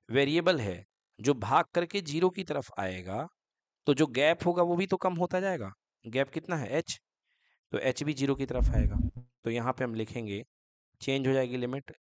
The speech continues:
पूरा पूरा क्वेश्चन h में आ जाएगा। Limit h tends to zero,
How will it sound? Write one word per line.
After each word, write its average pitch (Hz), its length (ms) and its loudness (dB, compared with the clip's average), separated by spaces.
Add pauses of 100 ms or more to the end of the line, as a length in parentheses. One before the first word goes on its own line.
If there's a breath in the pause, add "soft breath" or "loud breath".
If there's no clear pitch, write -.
(200)
पूरा 135 180 4
पूरा 123 200 2
क्वेश्चन 113 420 -4
h - 180 -8
में 113 100 -4
आ 110 40 -4
जाएगा। 117 260 -6 (440)
Limit 147 420 0
h - 160 -2
tends 113 260 -6
to 107 140 -8
zero, 104 260 -4